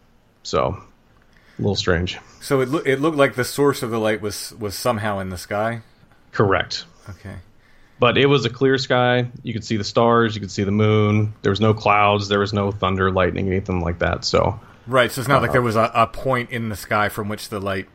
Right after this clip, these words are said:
Speaker 2: emanated, like a spotlight or anything. It just, it
Speaker 1: Nope.
Speaker 2: just seemed like it came from above.
Speaker 1: Yep.
Speaker 2: Yeah.
Speaker 1: And when I talked to a couple different people, one person said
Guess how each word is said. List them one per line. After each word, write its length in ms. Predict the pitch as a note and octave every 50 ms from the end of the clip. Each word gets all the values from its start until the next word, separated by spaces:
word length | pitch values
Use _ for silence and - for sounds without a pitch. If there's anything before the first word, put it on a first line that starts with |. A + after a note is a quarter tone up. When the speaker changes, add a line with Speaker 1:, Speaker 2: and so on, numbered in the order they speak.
| -
Speaker 2:
emanated, 460 | - A2+ G#2 G#2 G2+ G2 F#2+ F#2 F#2
like 160 | F2+ F#2+ F#2 -
a 60 | F#2
spotlight 500 | - - - G2+ G#2 - G2+ G2 F#2 F2+
or 80 | F#2
anything. 400 | F2+ F2 F2 E2+ - G2 F2+ F2
It 120 | E2+ E2+ E2+
just, 260 | - G2 - - - _ -
it 80 | - G2+
Speaker 1:
Nope. 140 | G2 G2
Speaker 2:
just 140 | A2 G#2+ -
seemed 240 | - C#3 C3+ A#2+ A2+
like 140 | A2 G#2 -
it 80 | G#2+
came 220 | - G#2 G#2 G2+ F#2+
from 360 | - - G2 F#2 F2 F2 - -
above. 540 | A#2 A2 F#2+ F#2 F#2 E2+ E2 D#2+ - - - _ _ - - _ - F#2+ F#2+
Speaker 1:
Yep. 240 | G2 G#2+ A#2+ - - - _ - -
Speaker 2:
Yeah. 220 | G#2+ G#2+ G2+ F#2+ F2 - _ _ _ _ _ _ _ _ _ _ -
Speaker 1:
And 120 | D#3 D#3+
when 80 | E3+ E3
I 60 | D#3
talked 320 | D3 - F3 E3+ F3+ E3 -
to 40 |
a 40 | F3 E3+
couple 180 | F3 E3+ E3
different 240 | E3 E3 D#3 D#3 D3
people, 320 | D#3+ D#3+ D#3 E3 E3 E3
one 240 | D3 C3 D3 D#3 D#3+
person 380 | D#3+ E3+ E3+ E3 E3 D#3 D#3+ D3
said 400 | - - C#3+ C#3 C#3 C#3 C#3